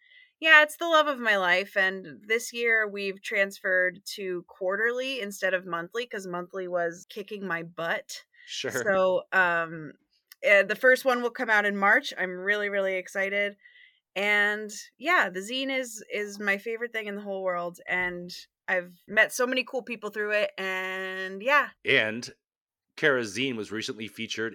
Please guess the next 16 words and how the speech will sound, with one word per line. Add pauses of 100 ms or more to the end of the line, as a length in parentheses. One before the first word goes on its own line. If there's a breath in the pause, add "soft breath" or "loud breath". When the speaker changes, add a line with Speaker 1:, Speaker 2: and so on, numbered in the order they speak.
Speaker 2:
in (240)
an
issue
Speaker 1:
Oh,
Speaker 2:
of
Speaker 1:
yeah.
Speaker 2:
Star
Wars
Insider. (200 soft breath)
Speaker 1:
<laughs>
Speaker 2:
Is
that
still
blowing
your
mind?